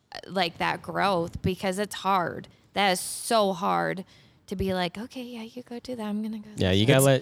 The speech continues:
Speaker 2: you
Speaker 3: it's
Speaker 2: gotta let
Speaker 3: also
Speaker 2: s-, somebody else pack the dishwasher every once in a while.
Speaker 3: It sounds, it sounds
Speaker 2: <laughs>
Speaker 3: better than it actually is, because
Speaker 1: Oh.
Speaker 3: really what, really, the, what fuels it is that I've worked by myself my whole life, and I
Speaker 1: Right.
Speaker 3: can't stand to work with other people,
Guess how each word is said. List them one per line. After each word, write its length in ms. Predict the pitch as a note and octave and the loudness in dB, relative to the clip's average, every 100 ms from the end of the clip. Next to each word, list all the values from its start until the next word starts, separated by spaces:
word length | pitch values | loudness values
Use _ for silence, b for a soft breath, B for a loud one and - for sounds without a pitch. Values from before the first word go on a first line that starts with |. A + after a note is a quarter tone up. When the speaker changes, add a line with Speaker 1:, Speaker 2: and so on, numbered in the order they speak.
| - | 4
Speaker 2:
you 40 | |
Speaker 3:
it's 120 | D3+ D#3 | 6 8
Speaker 2:
gotta 60 | |
let 180 | D3 D3 | 8 8
Speaker 3:
also 160 | F3+ D#3 | 8 8
Speaker 2:
s-, 200 | C#3+ - | 4 -2
somebody 360 | - C3 A2 G#2+ | 0 2 4 4
else 140 | G#2+ | 4
pack 280 | - G#2+ - | 2 0 0
the 60 | F2 | -2
dishwasher 480 | F#2+ - F#2 - F2+ | -2 0 -2 0 -2
every 180 | F2+ | 0
once 180 | F2 E2+ | 0 0
in 40 | F#2+ | 0
a 40 | |
while. 80 | F2 | 2
Speaker 3:
It 40 | |
sounds, 480 | F2 C#3+ C3+ D3 C#3 - | 2 4 6 6 4 4
it 120 | C3+ | 4
sounds 380 | C3 B2 B2+ C3 | 6 6 8 8
Speaker 2:
<laughs> 100 | C#3 | 8
Speaker 3:
better 200 | C3+ C#3 | 8 8
than 140 | C3+ B2 | 6 6
it 100 | A2 | 6
actually 440 | A2+ A#2 B2 G#2 | 4 4 4 4
is, 420 | G2 A2+ C3 - | 6 4 2 -4
because 400 | - D#3+ A#3+ C3 A2+ | 4 6 8 6 4
Speaker 1:
Oh. 40 | |
Speaker 3:
really 280 | B2 C3+ C#3+ | 6 8 8
what, 260 | C#3 C3+ - | 8 6 4
really, 300 | C3+ B2+ C3 | 4 6 6
the, 320 | C3 B2 G#2+ - | 6 2 2 0
what 200 | B2 G#2+ | 0 0
fuels 360 | - B2+ B2 C3 | 4 6 6 6
it 160 | D3 - A#2+ | 4 4 0
is 220 | A2+ A2+ | 2 4
that 100 | A2+ | 2
I've 160 | G#2+ | 2
worked 300 | A2 A#2 A2+ - | 4 4 4 4
by 100 | A2+ | 6
myself 500 | A2 G2+ A2 A#2 B2 | 4 4 4 4 4
my 120 | A2 | 2
whole 260 | F#2 A2+ G#2+ | 4 4 4
life, 440 | G2+ A2+ A#2 - - | 4 2 0 -6 -2
and 200 | G#3+ A#2+ | 2 4
I 40 | |
Speaker 1:
Right. 100 | A2 | 2
Speaker 3:
can't 240 | - B2 G2+ | 2 2 2
stand 280 | A2+ A2 | 2 4
to 40 | G#2 | 4
work 200 | G#2 G2+ | 2 2
with 80 | G2+ | 0
other 160 | G2 | 0
people, 460 | F#2+ A2 A#2 B2+ | 2 2 4 4